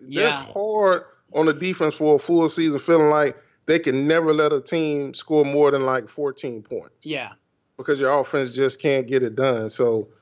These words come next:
Speaker 2: we'll see. I, I actually think Keenum has probably been playing better than, than maybe we've been giving, giving him enough credit for.
Speaker 1: Mm-hmm.
Speaker 2: But still, he's, he's not a guy that puts the fear into any defense.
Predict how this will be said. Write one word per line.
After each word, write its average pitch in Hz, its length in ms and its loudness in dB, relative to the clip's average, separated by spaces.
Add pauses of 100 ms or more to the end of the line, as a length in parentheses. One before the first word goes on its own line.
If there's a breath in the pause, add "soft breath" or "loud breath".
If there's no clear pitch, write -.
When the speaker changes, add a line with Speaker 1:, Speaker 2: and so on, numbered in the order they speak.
(200 soft breath)
Speaker 2:
we'll 233 260 2
see. 226 220 0
I, 175 80 4
I 180 300 0
actually 208 240 -6
think 190 260 -4
Keenum 214 280 -4
has 135 120 -10
probably 202 360 -4
been 147 100 -4
playing 147 400 -2
better 156 320 4
than, 131 340 0 (380)
than 135 160 2
maybe 170 200 2
we've 151 240 -10
been 143 180 0
giving, 131 380 -2 (140)
giving 151 220 -4
him 139 180 -2
enough 127 260 2
credit 190 400 0
for. 90 360 -8
Speaker 1:
Mm-hmm. 131 400 -14 (260)
Speaker 2:
But 151 180 4
still, 180 400 2
he's, 160 240 -6
he's 160 280 -8
not 156 200 2
a 147 60 0
guy 139 200 0
that 139 160 -2
puts - 200 -4
the 127 80 -4
fear 160 300 -2
into 135 280 -4
any 143 160 0
defense. - 640 -10